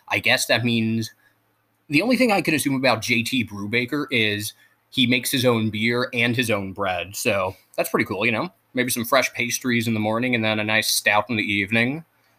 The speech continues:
Uh, the defense was bad. As of a week ago, they led the league in errors. And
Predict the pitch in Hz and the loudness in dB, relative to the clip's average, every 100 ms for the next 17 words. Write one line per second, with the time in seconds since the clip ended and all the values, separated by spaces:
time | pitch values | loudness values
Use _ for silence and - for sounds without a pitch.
0 | - 113 107 117 156 262 180 - 113 95 | 2 4 4 4 4 4 2 0 -4 0
1 | 104 98 113 131 151 190 170 127 117 160 | 2 2 2 2 4 4 2 0 0 0
2 | 156 127 107 101 98 104 143 139 131 120 | 0 0 0 -2 -2 -2 0 0 0 0
3 | 113 101 98 85 85 147 - - _ _ | 0 -2 -4 -6 -12 -12 -12 -12 _ _
4 | _ _ _ - 127 127 113 110 110 | _ _ _ -2 2 4 4 2 -2